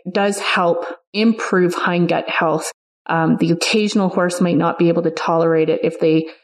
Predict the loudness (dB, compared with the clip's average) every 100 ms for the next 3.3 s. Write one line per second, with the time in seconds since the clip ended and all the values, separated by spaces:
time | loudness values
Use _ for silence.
0 | _ -6 -2 -2 -2 -2 0 0 0 2
1 | 2 2 -2 -2 0 0 0 2 2 2
2 | 2 0 -2 -10 _ -4 -2 0 -2 0
3 | 0 0 -6